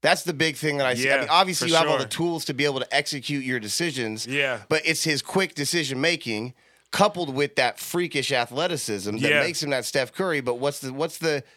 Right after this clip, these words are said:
Speaker 1: the thing that, that prevented Steph Curry early in his career is he, those quick decisions led to mistakes,
Speaker 2: Right.
Speaker 1: rushing.
Speaker 2: Right.
Speaker 1: And then it's, you know, games get away from you, and then, you know, you barely miss out or whatever. So that's, I think, what he's gonna have to work through now.
Speaker 2: I think he's there now.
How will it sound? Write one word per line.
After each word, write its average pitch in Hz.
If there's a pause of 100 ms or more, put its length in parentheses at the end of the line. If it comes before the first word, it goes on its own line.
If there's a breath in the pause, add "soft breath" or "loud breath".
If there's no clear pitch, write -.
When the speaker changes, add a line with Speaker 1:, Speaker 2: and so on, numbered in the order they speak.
(300 soft breath)
Speaker 1:
the 127
thing 160
that, 127
that 123
prevented 139
Steph -
Curry 175
early 120
in 110
his 104
career 113
is 117
he, 117
those 120
quick 135
decisions 127
led 117
to 110 (380 soft breath)
mistakes, 123
Speaker 2:
Right. 139
Speaker 1:
rushing. 135
Speaker 2:
Right. 131
Speaker 1:
And 131
then 135
it's, 123
you 123
know, 117
games 127
get 127
away 127
from 120
you, 123
and 110
then, 107 (340 soft breath)
you 120
know, 110
you 113
barely 117
miss 110
out 107
or 107
whatever. 117 (280 loud breath)
So 143
that's, 151 (160)
I 139
think, 139
what 123
he's 127
gonna 117
have 117
to 117
work 110
through 113
now. 104
Speaker 2:
I 143
think 151
he's 113
there 117
now. 95